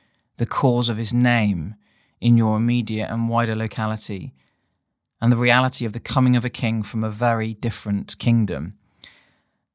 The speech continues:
How is the Lord expecting you to behave and conduct your affairs in a way that you would simply rather not? How is it that you are obstructing the ministry of the Holy Spirit?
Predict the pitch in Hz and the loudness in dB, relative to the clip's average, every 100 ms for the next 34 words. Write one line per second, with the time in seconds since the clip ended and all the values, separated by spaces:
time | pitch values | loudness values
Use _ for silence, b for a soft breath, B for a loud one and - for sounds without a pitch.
0 | _ _ _ _ - 131 131 127 135 139 | _ _ _ _ 4 6 6 4 2 2
1 | 160 117 104 - - 139 - 131 113 107 | 2 0 2 2 4 2 2 4 4 4
2 | 101 110 117 147 143 120 113 - 120 113 | -2 -8 -4 0 0 0 -2 0 0 0
3 | 135 - 135 120 117 - 123 113 110 113 | 0 -2 -4 -2 -4 -2 0 0 0 -2
4 | 110 117 120 113 - 117 107 107 - 147 | 0 -2 -2 -4 -6 -8 -8 -2 0 0
5 | - 117 107 110 - _ - 113 107 110 | -2 -6 -8 -8 -10 _ 4 4 6 4
6 | 117 104 - - _ _ _ _ _ _ | 2 0 -4 -12 _ _ _ _ _ _
7 | _ _ - 170 180 185 139 127 131 131 | _ _ 4 8 10 8 6 2 0 2
8 | 131 117 - - 175 - - 120 107 104 | 2 2 0 2 2 0 -2 0 0 0
9 | 120 131 147 170 - - 107 78 - - | 4 8 8 6 2 -2 -4 -6 -10 -12
10 | 107 104 110 107 - - 107 98 85 | -8 -2 -2 -2 -4 -4 -4 -6 -8